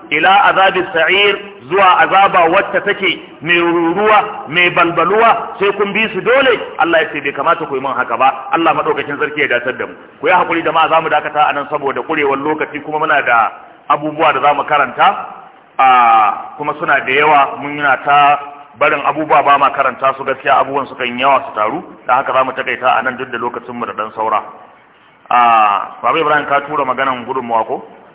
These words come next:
To, masha Allah. Wa yau gudunmuwar mu ba ta da yawa sosai. Akwai wani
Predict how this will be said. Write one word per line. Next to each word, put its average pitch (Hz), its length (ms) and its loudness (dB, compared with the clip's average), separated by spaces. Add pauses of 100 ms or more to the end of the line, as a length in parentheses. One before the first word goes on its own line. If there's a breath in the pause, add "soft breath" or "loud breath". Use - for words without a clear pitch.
(380)
To, 113 100 -4
masha 123 320 0
Allah. 101 240 -4 (240)
Wa 139 100 -2
yau 160 220 0
gudunmuwar 147 400 0
mu 143 80 -2
ba 143 160 2
ta 147 100 -6
da 131 80 -4
yawa 131 260 2
sosai. 120 280 -6
Akwai 135 240 -2
wani 147 560 -2